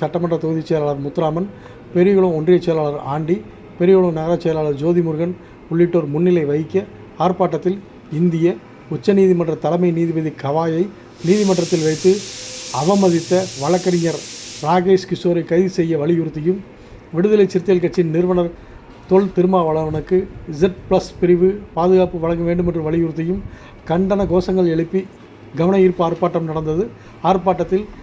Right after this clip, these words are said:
ஆர்ப்பாட்டத்தில் தேனி நகர செயலாளர் ஈஸ்வரன் வரவேற்புரை ஆற்ற, தேனி,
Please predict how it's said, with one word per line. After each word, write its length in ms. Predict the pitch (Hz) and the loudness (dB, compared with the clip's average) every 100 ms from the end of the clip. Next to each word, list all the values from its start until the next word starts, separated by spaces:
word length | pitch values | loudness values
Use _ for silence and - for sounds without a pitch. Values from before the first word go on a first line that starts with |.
| - - - - - | -20 -20 -20 -18 -16
ஆர்ப்பாட்டத்தில் 580 | - 185 156 151 180 240 - - - - - | -8 -4 0 2 2 0 -10 -18 -20 -20 -2
தேனி 320 | 175 190 202 180 | 4 6 6 4
நகர 220 | 160 170 | 4 2
செயலாளர் 420 | 165 160 160 156 - | 2 2 2 0 0
ஈஸ்வரன் 420 | 180 185 170 165 131 | -2 0 0 0 0
வரவேற்புரை 480 | 160 180 175 160 143 | 2 2 2 0 0
ஆற்ற, 300 | 139 175 196 - - - - - - - | 0 -4 -6 -8 -20 -20 -20 -20 -20 -8
தேனி, 300 | - 165 165 | 2 4 4